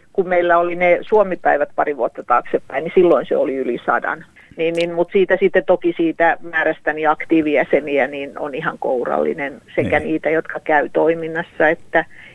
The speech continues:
Speaker 1: että sit vielä vähemmän niitä, jotka tekee.
Speaker 2: Ja minkälaista, ö, toimintaa Vesteissä nykyään on?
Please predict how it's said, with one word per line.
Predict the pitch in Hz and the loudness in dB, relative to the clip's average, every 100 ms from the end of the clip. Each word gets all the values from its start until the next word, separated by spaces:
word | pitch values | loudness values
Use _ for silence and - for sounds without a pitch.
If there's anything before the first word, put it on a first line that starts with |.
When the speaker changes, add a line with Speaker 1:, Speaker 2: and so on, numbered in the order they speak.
| _ | _
Speaker 1:
että | - - 151 131 - | -4 0 -2 -2 -4
sit | 160 - | -6 0
vielä | 151 143 | 0 0
vähemmän | - 175 160 156 | -2 -4 -8 -12
niitä, | 160 151 - | -10 -8 -6
jotka | 160 147 - | -6 -6 -6
tekee. | - - - - - - - - - | -6 -6 -10 -16 -16 -20 -20 -10 2
Speaker 2:
Ja | |
minkälaista, | 208 226 208 151 - 131 139 - | 2 2 -2 -2 0 0 0 -2
ö, | 156 151 | -2 0
toimintaa | 156 151 120 98 110 92 92 - - | 0 2 2 0 0 0 0 -6 -4
Vesteissä | 117 104 - 87 - - | 0 0 -2 -6 -4 -4
nykyään | 95 - 87 87 98 | -4 -2 -4 -2 -4
on? | 92 | -6